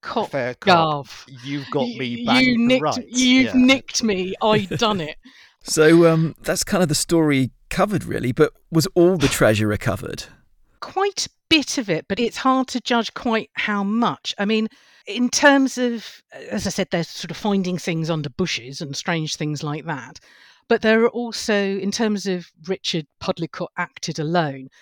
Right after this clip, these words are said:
Speaker 1: I mean, they actually find stolen goods that they know are from the treasury in the possession of Adam the sacristan, the person I just mentioned, and his servants, and also in the possession of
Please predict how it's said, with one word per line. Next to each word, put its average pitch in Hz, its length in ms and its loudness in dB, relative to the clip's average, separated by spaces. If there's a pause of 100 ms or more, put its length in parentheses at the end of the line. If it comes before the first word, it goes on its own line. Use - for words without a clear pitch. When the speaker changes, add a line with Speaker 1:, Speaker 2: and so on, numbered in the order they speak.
(280)
Speaker 1:
I 202 40 -2
mean, 190 140 0
they 202 140 2
actually 190 380 0
find 175 520 -4
stolen 165 640 -2
goods 160 480 -6
that 233 120 -14
they 156 120 -4
know 202 220 2
are 180 40 -2
from 151 200 -10
the 147 80 -8
treasury 147 640 -6 (540)
in 220 200 4
the 190 80 -2
possession 170 840 -2
of 160 520 -4 (220)
Adam 165 460 0
the 165 100 -4
sacristan, 156 800 -6 (220)
the 156 80 -14
person 156 360 -8
I 143 80 -6
just 143 280 -6
mentioned, 151 640 -6
and 190 220 2
his 160 200 -6
servants, 151 760 -8 (440)
and 202 180 2
also 185 600 0
in 170 520 -4 (100)
the 170 60 -10
possession 160 640 -4
of 156 300 -8